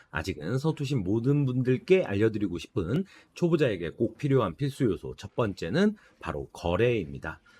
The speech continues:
거래소를 이용하시거나 또는 벤더 레시피를 통해서 원하는 아이템을 얻으실 수도 있고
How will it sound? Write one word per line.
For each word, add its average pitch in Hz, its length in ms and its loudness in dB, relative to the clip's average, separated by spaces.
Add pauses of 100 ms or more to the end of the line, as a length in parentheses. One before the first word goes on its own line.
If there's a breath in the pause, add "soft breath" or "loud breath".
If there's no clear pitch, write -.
(340 loud breath)
거래소를 180 460 6
이용하시거나 151 880 4
또는 110 240 0
벤더 82 340 0
레시피를 147 500 2
통해서 147 520 2
원하는 120 520 2
아이템을 135 560 0
얻으실 135 440 4
수도 87 360 -8
있고 131 520 0